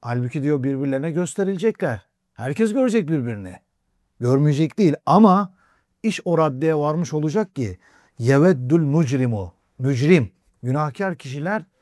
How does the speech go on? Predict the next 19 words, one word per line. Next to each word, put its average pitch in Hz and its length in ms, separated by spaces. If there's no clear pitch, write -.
şunu 196 400
isteyecekler 147 760
orada. 110 500
"Lev 156 280
yeftedi 147 840
min 147 200
azabi 139 640
yevmi 147 440
izin." 147 500
O 214 180
günün 160 360
azabından 135 880
kurtulmak 165 680
için 220 380
fidye 196 500
olarak 190 440
vermek 190 380
isteyecek. 117 680
Kimi? 233 560